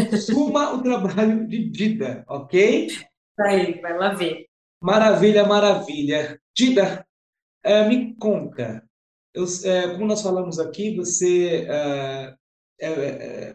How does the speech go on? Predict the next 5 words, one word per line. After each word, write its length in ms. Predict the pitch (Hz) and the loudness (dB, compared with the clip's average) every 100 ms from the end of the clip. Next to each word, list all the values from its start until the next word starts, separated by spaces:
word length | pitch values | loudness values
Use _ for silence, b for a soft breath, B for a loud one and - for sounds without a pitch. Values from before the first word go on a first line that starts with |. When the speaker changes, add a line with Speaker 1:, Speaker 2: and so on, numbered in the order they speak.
| - | -8
Speaker 1:
passeia 440 | 170 165 190 185 | -6 -2 2 2
bastante 580 | 175 185 165 190 220 220 | 2 -4 -4 -2 -2 -4
pelo 220 | 185 165 165 | -6 -8 -6
canto 340 | 165 160 156 | -8 -10 -8
lírico, 680 | 127 117 123 143 - 208 214 | -8 -6 -8 -8 -8 -8 -10